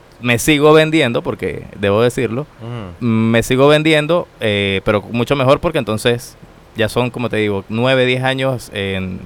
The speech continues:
Speaker 1: en ese sistema, en esa, en ese ámbito de programación.
Speaker 2: Ok.
Speaker 1: Y pues eso hace que,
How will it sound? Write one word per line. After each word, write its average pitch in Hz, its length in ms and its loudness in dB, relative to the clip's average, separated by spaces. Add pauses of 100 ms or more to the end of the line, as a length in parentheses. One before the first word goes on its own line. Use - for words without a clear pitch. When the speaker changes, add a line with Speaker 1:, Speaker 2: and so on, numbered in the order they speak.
Speaker 1:
en 98 140 -6
ese 117 200 -4
sistema, 117 760 -2
en 98 120 -6
esa, 110 680 -2
en 98 120 -8
ese 107 180 -4
ámbito 131 240 -2
de 139 80 2
programación. 139 640 -2 (160)
Speaker 2:
Ok. 170 160 -4 (400)
Speaker 1:
Y 110 180 -2
pues 110 200 0
eso 113 280 2
hace 110 220 2
que, 95 380 -4